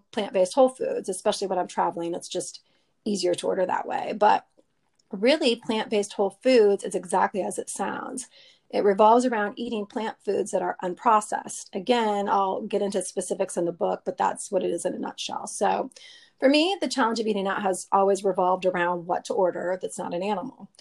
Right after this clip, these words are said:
It's getting so much easier, but twenty-five or thirty years ago, people thought it was weird or trendy at best, uh, that I didn't eat meat. So as a plant-based, as a plant-based eater, how I eat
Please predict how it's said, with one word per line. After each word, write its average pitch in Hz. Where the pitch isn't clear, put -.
It's -
getting 214
so 208
much 254
easier, 202
but -
twenty-five 196
or 185
thirty 185
years 190
ago, 190
people 190
thought 180
it -
was 185
weird 180
or 175
trendy 180
at -
best, -
uh, -
that 202
I 202
didn't 180
eat -
meat. 196
So 196
as 214
a 208
plant-based, 277
as 202
a 196
plant-based 262
eater, 220
how 208
I 240
eat 220